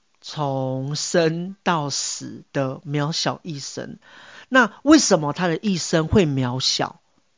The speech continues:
那就是你要去看这本书，你才知道嘛。那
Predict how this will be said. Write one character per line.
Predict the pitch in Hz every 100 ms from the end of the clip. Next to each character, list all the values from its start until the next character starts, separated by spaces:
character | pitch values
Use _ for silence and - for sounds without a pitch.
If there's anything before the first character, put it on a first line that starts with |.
| _ -
那 | 185
就 | 180
是 | 196
你 | 196
要 | 156
去 | 170
看 | 185 175
这 | 214
本 | 196 135
书， | -
你 | 151
才 | 127 117
知 | - 135
道 | 139 123
嘛。 | - - _ - -
那 | 247 247 220